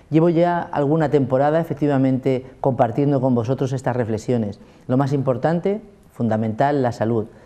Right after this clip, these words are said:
Acompañando a la salud, los afectos de aquellos a quienes quieren y nos queremos.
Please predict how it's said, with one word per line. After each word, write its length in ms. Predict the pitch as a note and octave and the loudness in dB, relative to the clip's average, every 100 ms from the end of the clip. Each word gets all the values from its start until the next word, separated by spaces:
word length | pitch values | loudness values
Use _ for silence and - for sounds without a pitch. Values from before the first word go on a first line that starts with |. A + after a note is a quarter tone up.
| - - - | -20 -10 -6
Acompañando 680 | A#2 C#3 B2+ C#3 D#3 D#3+ | 0 2 2 2 2 4
a 20 | C#3+ | 2
la 120 | C3 | 2
salud, 360 | C3+ D#3 A3 - | 0 0 0 -2
los 220 | D3+ B2 | -4 -4
afectos 480 | G#2+ F3 F3+ G#3 F3 | -2 -2 0 0 2
de 80 | |
aquellos 380 | B2+ D3 D3 D#3 | 0 0 -2 -2
a 80 | C3+ | -2
quienes 340 | - A#2 A2+ | 0 0 0
quieren 380 | A2+ F3+ G3 G#3+ | 0 0 2 2
y 80 | D#3+ | 0
nos 160 | B2 - | 0 0
queremos. 480 | A2 A2+ G2+ G#2 | 2 2 2 -6